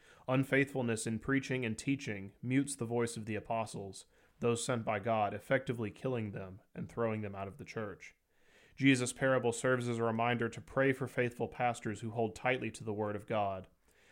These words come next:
Ask the Lord of the harvest to send out workers. Pray daily for your own pastor. Pray that pastors would always remember whose vineyard it is in which they work.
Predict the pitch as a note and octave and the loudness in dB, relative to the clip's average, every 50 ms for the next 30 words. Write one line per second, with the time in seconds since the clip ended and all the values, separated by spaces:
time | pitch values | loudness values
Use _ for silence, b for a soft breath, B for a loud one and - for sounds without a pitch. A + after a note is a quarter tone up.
0 | b b b A#2 B2 A#2+ - - B2 A#2 A#2 A#2+ B2 A#2 A2+ - G#2+ G#2+ B2+ B2+ | b b b 2 2 2 2 -2 -2 0 2 2 2 2 2 0 -2 2 4 4
1 | B2+ G#2+ A#2+ A2 - - A2 - - A#2 A2 G#2+ G#2+ G#2 G#2 A2+ A2 A2+ G#2+ - | 4 4 0 -4 -6 -6 -6 -6 -4 -4 -2 -2 -2 -2 -2 0 -2 -2 -2 -4
2 | - F#2+ F#2 F#2 - - - _ b b b b b b b b - C3 B2+ A#2 | -6 -10 -12 -12 -14 -16 -20 _ b b b b b b b b 0 2 2 2
3 | - B2 B2+ C#3+ C3+ C3 A#2 - - A#2 A2 G#2+ G#2+ G#2 G#2 G2+ G2 - A2 G#2 | 2 4 4 4 4 2 0 0 0 -2 -2 0 -2 -2 -4 -4 -6 -4 -4 -4
4 | G2+ G2 - - - G2 F#2+ - - _ _ _ _ _ _ - C3+ B2+ B2 B2 | -4 -4 -6 -10 -12 -12 -12 -14 -16 _ _ _ _ _ _ 0 2 2 4 2
5 | A#2 - - B2 B2 B2 B2 - C3 A#2+ A2 A#2 A#2 A2+ A#2 B2 B2+ B2 B2 A#2 | 0 0 0 2 2 2 2 2 0 0 0 -2 -2 0 2 4 4 4 2 0
6 | B2 A#2+ A#2 A#2 A#2 A2+ A2 G#2+ G#2 B2 A#2+ G#2+ A2+ A2+ B2 B2+ C3 C3 C3 C3 | 0 0 2 2 2 2 2 0 0 -2 -2 -4 -2 -2 0 0 2 2 2 2
7 | B2+ B2+ B2+ A#2+ A#2+ A#2 A2+ G#2+ G#2 G2+ - A2+ A2+ A2+ A2+ A2 - - G#2+ G#2 | 2 0 2 2 4 4 4 2 0 -2 -6 -6 -4 -4 -4 -6 -6 -6 -4 -4
8 | G2+ G#2 G#2+ G2+ G2 - - | -2 0 -2 -2 -4 -6 -10